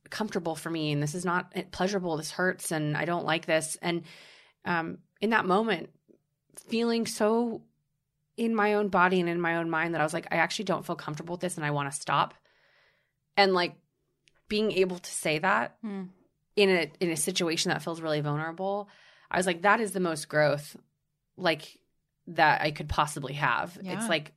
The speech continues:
Speaker 1: "I don't like this. This doesn't feel pleasurable and I wanna stop."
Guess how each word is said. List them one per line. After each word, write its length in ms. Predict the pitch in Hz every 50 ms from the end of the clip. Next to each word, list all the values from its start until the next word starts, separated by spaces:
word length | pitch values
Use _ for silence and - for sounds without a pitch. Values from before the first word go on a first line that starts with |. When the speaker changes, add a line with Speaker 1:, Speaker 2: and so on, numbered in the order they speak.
| _ -
Speaker 1:
"I 200 | 147 156 165 180
don't 200 | 185 185 147 151
like 260 | 165 151 151 151 -
this. 240 | - 156 151 151 -
This 180 | - 143 - -
doesn't 260 | 151 147 151 156 147
feel 140 | 147 160 147
pleasurable 420 | 147 - 151 147 143 147 143 143 143
and 80 | 139
I 80 | 131 135
wanna 280 | 143 151 151 147 143
stop." 440 | 143 - - - - - - - -